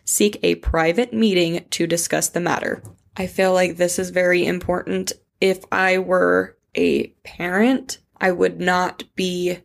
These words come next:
telling my athlete or my child how much I dislike their coach because that's an authority figure who they're supposed to have respect for. If something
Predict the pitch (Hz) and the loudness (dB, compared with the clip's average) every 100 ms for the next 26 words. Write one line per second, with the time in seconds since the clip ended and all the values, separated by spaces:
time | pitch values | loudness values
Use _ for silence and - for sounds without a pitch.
0 | _ _ - 202 190 180 175 180 175 180 | _ _ -2 0 2 2 0 -2 -2 -2
1 | 185 185 185 180 - 185 175 180 - 190 | -2 -2 -2 -2 -2 -4 -4 -6 -4 -2
2 | 185 180 180 - - 180 190 180 - - | 0 0 -2 -8 -4 0 2 0 -2 -6
3 | - 185 180 180 - 180 180 180 170 - | -4 -4 -2 -2 2 0 0 -2 -2 0
4 | 175 170 - - 180 180 175 180 180 220 | 0 0 -4 -8 -2 -2 0 -4 0 0
5 | 214 202 196 190 185 175 175 175 175 165 | 2 0 0 0 -2 -2 -2 0 0 0
6 | 175 175 - - 180 175 - - 170 165 | 0 0 -4 0 0 0 -2 -2 -2 -4
7 | 156 - - - 165 160 - - - - | -6 -4 -4 -4 -4 -6 -8 -6 -4 -6
8 | - _ _ _ - 190 - 190 190 - | -10 _ _ _ -6 -4 0 0 0 0
9 | 208 226 220 | 2 2 0